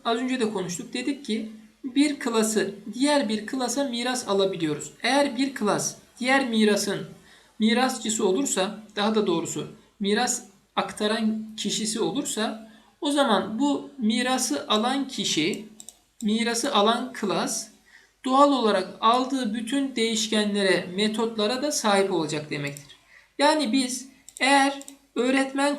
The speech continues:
class'ına çalışan class'ını miras alırsak, çalışan class'ının içinde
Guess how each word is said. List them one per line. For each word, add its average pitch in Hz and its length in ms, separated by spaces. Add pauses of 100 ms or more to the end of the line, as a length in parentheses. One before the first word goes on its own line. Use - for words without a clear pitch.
class'ına 208 560 (320)
çalışan 262 680
class'ını 208 540
miras 247 440
alırsak, 254 560 (400)
çalışan 285 640
class'ının 220 540
içinde 214 600